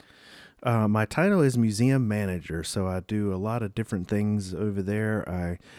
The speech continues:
help get ready to install new exhibitions. I, um, lead tours and do public programming and also staff training, and then just the sort of everyday general,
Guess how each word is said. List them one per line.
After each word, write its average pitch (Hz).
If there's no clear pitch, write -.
help 107
get 107
ready 107
to 104
install 104
new 104
exhibitions. 110
I, 87
um, 80
lead 98
tours 139
and 101
do 101
public 104
programming 104
and 95
also 92
staff 98
training, 90
and 98
then 98
just 101
the 107
sort 127
of 101
everyday 95
general, 87